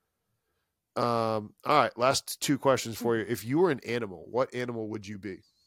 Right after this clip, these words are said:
Speaker 2: Um, probably, probably an elephant.
Speaker 1: An elephant?
Speaker 2: Yeah. They're, like, a lot of power, um, but they s-, don't take themselves too seriously.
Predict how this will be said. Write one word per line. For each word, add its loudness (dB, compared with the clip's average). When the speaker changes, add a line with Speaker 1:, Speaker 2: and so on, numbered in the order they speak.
Speaker 2:
Um, 0
probably, -2
probably 0
an -6
elephant. -10
Speaker 1:
An -8
elephant? 0
Speaker 2:
Yeah. 0
They're, 4
like, 4
a -2
lot 8
of 2
power, 2
um, 0
but -4
they 2
s-, -4
don't -2
take -6
themselves -8
too -10
seriously. -12